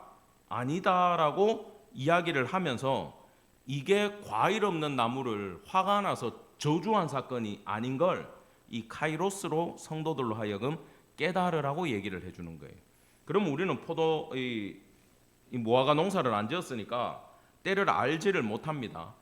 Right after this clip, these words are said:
근데 이스라엘은 무화과 농사를 일 년에 세 번 짓는데요. 음.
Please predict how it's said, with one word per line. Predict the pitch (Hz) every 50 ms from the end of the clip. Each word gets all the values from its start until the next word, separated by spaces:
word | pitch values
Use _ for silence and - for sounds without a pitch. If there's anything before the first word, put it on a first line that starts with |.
| _ _ _ _ _
근데 | 156 175 175 175 151 113 82 - - -
이스라엘은 | 113 - - 170 147 151 170 196 202 170 127 107 101 95
무화과 | 101 110 120 127 127 139
농사를 | 143 156 185 170 165 139 113 107 -
일 | 147 156
년에 | 170 165 147 117
세 | - 175 180
번 | 170 190 185 156
짓는데요. | - 104 95 95 90 76 69 65 - - - _ _ _ _ _ -
음. | 82 78 71